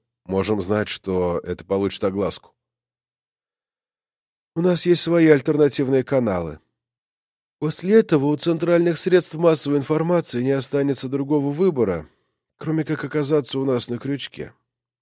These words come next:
В конечном итоге на Афа обрушится такой вал дерьма, что уничтожит всё доверие к ним со стороны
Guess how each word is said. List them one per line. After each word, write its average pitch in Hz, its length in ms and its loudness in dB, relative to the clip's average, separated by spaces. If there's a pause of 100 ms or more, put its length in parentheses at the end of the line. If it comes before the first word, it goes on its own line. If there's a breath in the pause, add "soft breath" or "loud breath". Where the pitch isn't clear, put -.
(300)
В - 140 -18
конечном 127 540 -2
итоге 143 340 -2
на 107 220 0
Афа 135 320 0
обрушится 117 560 -6
такой 151 320 -2
вал 110 240 -2
дерьма, 98 460 -2
что 113 220 -8
уничтожит 131 600 -6
всё - 240 -8
доверие 117 580 -2
к - 120 -18
ним 165 300 -4
со - 160 -8
стороны 127 540 -2